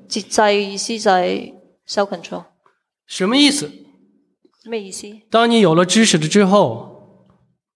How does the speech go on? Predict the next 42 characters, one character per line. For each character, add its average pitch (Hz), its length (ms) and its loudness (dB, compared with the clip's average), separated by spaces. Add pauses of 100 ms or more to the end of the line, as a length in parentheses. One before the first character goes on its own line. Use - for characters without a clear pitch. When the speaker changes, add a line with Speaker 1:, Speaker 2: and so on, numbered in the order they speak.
(320)
Speaker 2:
你 147 120 0
要 156 180 4
更 156 180 2
加 143 160 2
的 135 80 0
謙 139 260 0
卑， 143 300 0 (100)
你 143 100 -4
要 143 120 2
自 160 240 2
己 127 200 0
要 131 260 2
節 127 300 2
制 127 160 0
自 123 140 -2
己。 - 180 -10 (440)
Speaker 1:
當 254 180 0
你 214 60 2
有 202 120 4
咗 226 100 -2
知 226 160 -6
識 254 160 -2
嘅 226 80 -2
時 196 220 -4
候， 185 80 0
更 208 240 -2
加 233 180 2
要 214 140 0
謙 226 260 -4
卑， 226 340 2 (240)
節 208 120 -8
制 190 240 0
自 190 160 -10
己。 190 320 -8 (1200)
Speaker 2:
但 170 140 2
是 139 80 0
我 127 100 2
沒 120 160 0
有。 123 180 -4 (760)
Speaker 1:
但 190 200 -2
我 185 100 -4
冇。 180 380 -4